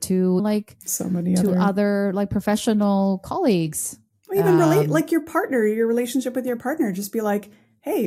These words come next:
Speaker 2: is there anything I can do for you right now?" Like, asking questions instead of directing. Like, you, you will get such a different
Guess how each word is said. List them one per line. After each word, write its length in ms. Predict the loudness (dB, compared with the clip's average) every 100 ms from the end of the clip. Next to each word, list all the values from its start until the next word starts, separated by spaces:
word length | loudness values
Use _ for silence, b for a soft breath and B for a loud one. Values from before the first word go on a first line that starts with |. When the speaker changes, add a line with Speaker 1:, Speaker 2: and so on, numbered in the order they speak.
| -2
Speaker 2:
is 120 | -2
there 100 | 0
anything 260 | 0 0 -2
I 80 |
can 160 | 0 0
do 160 | 2 0
for 160 | 0
you 140 | 0 0
right 180 | -2 -4
now?" 100 | -2
Like, 220 | -2 -2 B B B _
asking 360 | -4 -4 0 -2
questions 520 | 0 -2 0 2 2
instead 360 | 0 0 0 -2
of 220 | -2 -4
directing. 560 | -2 -2 -2 -4 -4 -2
Like, 220 | -2 -2
you, 120 | -4
you 160 | -2 0
will 80 | 0
get 180 | 0 -4
such 380 | -6 -6 -4 -2
a 80 |
different 500 | 0 -2 -4 -6 -6